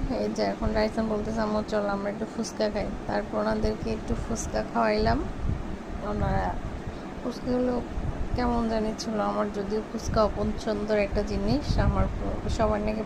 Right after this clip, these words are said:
পছন্দর ফুচকা চটপটি, কিন্তু না, আমি বাসায় বানালে আমার নিজেরটা নিজের পছন্দ, বাইরের ফুচকা আমার পছন্দ না। তো হৃদয়ের জন্য দুইটা ফল নিলাম খেলার জন্য, যেহেতু খাওয়ার সময় লেগে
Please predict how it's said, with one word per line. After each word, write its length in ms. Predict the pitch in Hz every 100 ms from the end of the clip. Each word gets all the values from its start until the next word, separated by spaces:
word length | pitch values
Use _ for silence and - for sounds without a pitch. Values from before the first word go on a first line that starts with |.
| -
পছন্দর 540 | 214 - 226 214 208 - - - - - -
ফুচকা 300 | 214 - -
চটপটি, 640 | 202 208 - - 208 208
কিন্তু 280 | 208 208 208 202 202
না, 100 | 202 240 -
আমি 160 | 302 202
বাসায় 400 | 190 202 269 269
বানালে 360 | 254 240 240 226
আমার 200 | 214 214
নিজেরটা 460 | 214 196 196 -
নিজের 280 | 190 175 180 -
পছন্দ, 300 | 190 190 170 165 165 190
বাইরের 340 | 190 202 220 226
ফুচকা 380 | 247 - - - - - - - - - - -
আমার 280 | 202 202 196 190
পছন্দ 400 | 190 214 190 180 165
না। 180 | 165 185 - - - - -
তো 60 | - 220
হৃদয়ের 360 | 226 220 220
জন্য 200 | 220 220 220 220 240 214
দুইটা 240 | 208 208 214 -
ফল 200 | 208 208
নিলাম 460 | 214 220 220 240 - - - - -
খেলার 300 | 220 202 202 -
জন্য, 220 | 208 208 226 311 240
যেহেতু 280 | 208 196 202 208 -
খাওয়ার 240 | 220 196 208
সময় 360 | - 214 208
লেগে 440 | 208 202 208 214